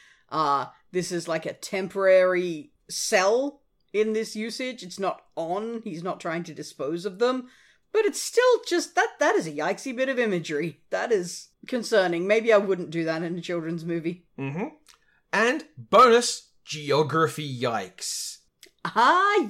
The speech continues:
Speaker 1: yes, because our trunk at the end is attempting to be mailed to Timbuktu, which is where?
Speaker 2: According to the label, East French Equatorial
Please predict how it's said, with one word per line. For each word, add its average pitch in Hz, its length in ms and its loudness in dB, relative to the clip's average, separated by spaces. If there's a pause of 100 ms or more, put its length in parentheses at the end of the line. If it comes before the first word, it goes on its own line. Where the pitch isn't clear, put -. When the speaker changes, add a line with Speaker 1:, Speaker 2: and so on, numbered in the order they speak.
Speaker 1:
yes, 277 460 0
because 185 320 -4
our 160 100 0
trunk 208 240 -6
at 220 100 -4
the 185 120 -4
end 196 340 -4 (340)
is 180 340 0
attempting 220 440 -6
to 214 160 -8
be 202 40 -6
mailed 208 360 -2
to 175 120 -12
Timbuktu, 240 840 -6
which 170 240 -6
is 170 140 -6
where? 196 380 -4 (260)
Speaker 2:
According 220 460 4
to 165 100 -6
the 143 100 2
label, 156 600 -2
East 208 380 -4 (260)
French 254 420 -2
Equatorial 202 640 0